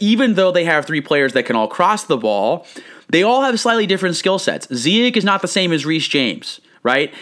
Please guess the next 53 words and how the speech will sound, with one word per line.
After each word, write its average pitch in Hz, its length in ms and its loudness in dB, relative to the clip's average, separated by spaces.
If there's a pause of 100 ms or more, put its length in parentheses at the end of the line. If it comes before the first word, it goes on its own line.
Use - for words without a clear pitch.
And 143 120 -2
so 190 140 2
when 151 240 0
they 220 220 2
get 240 200 -2
the 190 100 0
ball 180 360 2
in 135 180 0
one 156 160 2
of 180 120 0
those 160 180 0
three 165 160 -2
locations 131 800 0
and 135 160 0
an 135 60 0
opportunity 139 640 0
arises, 135 720 0 (160)
sometimes 185 520 0
they 147 140 0
can 151 160 -2
take 147 240 -2
advantage 135 440 0
of 113 160 0
it 117 100 0
in 131 100 -2
a - 20 0
way 123 180 2
that 120 120 0
the 117 80 -4
previous 135 400 -2
player 117 240 -2
who 120 120 -2
was 113 140 -4
there 104 160 0
couldn't. 107 400 -4 (600)
That 214 200 2
just 254 220 -2
means 214 220 2
that 147 120 0
they're 196 140 2
waiting 156 340 0
for 160 100 -2
the 135 120 -2
right 127 200 0
mismatch. 110 540 -6 (160)
The 127 80 -6
right 180 260 0
mismatch 180 440 0
for, 120 320 -2 (280)
"I 185 200 2
got 196 180 -2
the 180 80 2
ball 147 480 0